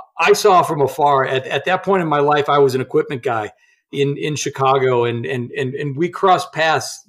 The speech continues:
you know, Joe and I, and he really escalated the, the market in terms of representation of dentists in an urban setting that I've never seen before.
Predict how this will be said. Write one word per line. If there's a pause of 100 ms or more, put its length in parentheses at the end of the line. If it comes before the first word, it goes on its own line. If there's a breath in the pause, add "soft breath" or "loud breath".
you
know,
Joe
and
I, (360)
and
he
really
escalated (400)
the,
the
market
in
terms
of
representation
of
dentists (500)
in
an
urban
setting (540 soft breath)
that
I've
never
seen
before.